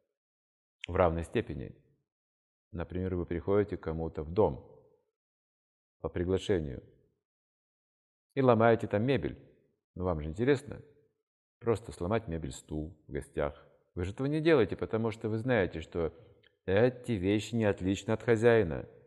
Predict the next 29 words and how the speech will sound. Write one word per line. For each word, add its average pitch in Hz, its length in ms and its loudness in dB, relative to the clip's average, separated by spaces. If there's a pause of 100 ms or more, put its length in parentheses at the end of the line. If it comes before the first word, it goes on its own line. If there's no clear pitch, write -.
(420)
Он 80 180 -4
будет 87 220 0
переживать. 107 640 4 (720)
Это 82 200 -8
связано 107 560 0
с - 160 -12
ним. 117 280 -2 (800)
Из 92 140 -6
уважения 107 440 2
к 107 100 -10
нему 113 400 0 (240)
вы 92 120 -4
не 87 80 0
наносите 90 440 0
ущерба 92 380 0
его 117 160 0
дому, 131 380 4 (340)
естественно. - 600 -2 (1500)
Не 101 140 -4
так, 107 220 6
что - 180 -4
вы 78 320 -2
заходите 87 520 -2
в 82 80 -6
дом 120 580 2 (420)
и 92 120 -10 (1000)
убиваете 95 560 2
его 87 120 0
кошку 104 520 -2